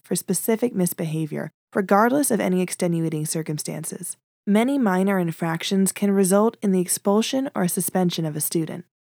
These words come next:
In a lot of cases, schools have brought police officers inside their walls to patrol and maintain order. The incorporation of police in the classroom has led to a significant number of school-based arrests, mostly for nonviolent offenses.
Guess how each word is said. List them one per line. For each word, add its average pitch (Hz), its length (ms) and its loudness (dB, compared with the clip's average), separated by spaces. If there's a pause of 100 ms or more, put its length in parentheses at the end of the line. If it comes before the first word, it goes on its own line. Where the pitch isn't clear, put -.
(680)
In 220 100 4
a 220 60 4
lot 233 180 4
of 269 120 -2
cases, 233 600 2
schools 285 400 0
have 254 160 -2
brought 190 260 0
police 185 360 2
officers 175 520 0
inside 208 500 2
their 180 180 2
walls 156 480 -2
to 175 100 -4
patrol 202 560 2
and 180 160 0
maintain 165 440 -2
order. 156 420 -8 (1200)
The 214 60 2
incorporation 254 640 2
of 180 120 0
police 175 400 0
in 175 160 -2
the 160 80 -2
classroom 170 680 -2
has 180 200 0
led 208 220 2
to 208 100 0
a 202 60 4
significant 202 640 -2
number 170 340 0
of 160 120 -4
school-based 170 580 0
arrests, - 580 -8 (300)
mostly 214 340 2
for 202 140 -2
nonviolent 160 560 -2
offenses. - 640 -12